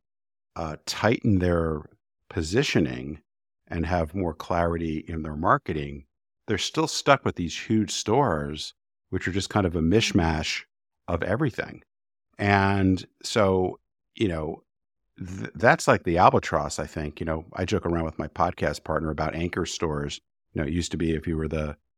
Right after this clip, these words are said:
you know, the anchor of the mall, right? But now it's like an anchor around, <laughs> you know, around your neck, 'cause you're just stuck with these vast stores and this very broad positioning. And, and, you know, it's just very hard to win back market share when you've got,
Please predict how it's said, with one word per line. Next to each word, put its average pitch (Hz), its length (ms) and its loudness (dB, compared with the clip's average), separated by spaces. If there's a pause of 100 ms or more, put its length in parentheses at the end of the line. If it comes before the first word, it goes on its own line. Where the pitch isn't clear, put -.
(200)
you 98 100 -2
know, 76 100 -2
the 76 160 -6
anchor 101 360 4
of 80 140 4
the 82 80 -2
mall, 87 420 4
right? 98 280 0
But 90 100 -2
now 98 220 4
it's 90 120 -4
like 85 140 -2
an 80 80 0
anchor 87 420 0
around, 80 500 -2
<laughs> - 60 -20
you 170 160 10
know, 127 100 6
around 110 280 10
your 95 100 6
neck, 107 420 8 (300)
'cause 85 160 -2
you're 87 80 -2
just 82 200 -4
stuck - 320 4
with 85 100 0
these 78 160 -2
vast 85 560 -2
stores 80 460 -4
and 76 100 -6
this 73 260 -10 (100)
very 82 440 -2 (300)
broad 78 500 2 (500)
positioning. 90 560 0
And, 76 180 -2
and, 82 380 -2
you - 80 -2
know, 73 320 -6
it's - 180 -12
just - 220 -8
very 90 240 2
hard 82 460 0
to - 100 -10
win 78 320 -2
back 78 260 -8
market - 320 -2
share 71 240 -4
when 71 160 -10
you've 71 140 -10
got, 76 300 -2